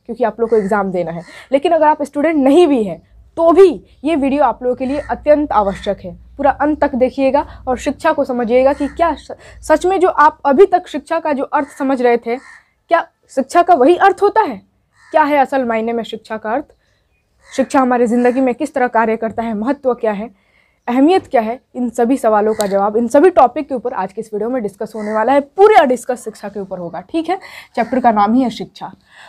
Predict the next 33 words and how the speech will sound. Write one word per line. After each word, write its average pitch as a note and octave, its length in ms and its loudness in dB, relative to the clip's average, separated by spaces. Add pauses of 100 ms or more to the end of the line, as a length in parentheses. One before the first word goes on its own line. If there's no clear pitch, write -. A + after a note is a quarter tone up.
और A3 180 6
इस - 240 -6
चैप्टर D4 340 2
के E4 140 0
जो C#4 120 2
राइटर A#3 380 4
हैं A#3+ 220 -4 (360)
वो B3+ 80 -2
है C4+ 140 -2
जे A#3+ 220 0
कृष्णमूर्ति। G3 760 -4 (420)
मतलब, C4+ 400 0 (200)
जो C4+ 160 4
हम D#4+ 240 0
लोग G4 220 2 (260)
अपने F4 280 -4
आधार C4 460 2
पर D#4+ 220 2 (280)
शिक्षा E4+ 500 0 (180)
को E4+ 140 0
समझते C4 400 -2
हैं, C4+ 260 -2 (280)
क्या, F4+ 300 0 (640)
मतलब, D#4+ 320 2
सिर्फ G4+ 280 0
डिग्री C#4+ 340 4
हासिल D4+ 320 2
कर C#4+ 180 2
लेना, C4+ 280 0
नौकरी C4+ 380 2
पा C#4 180 2
लेना, C4 280 0 (120)
टॉप, B3 360 2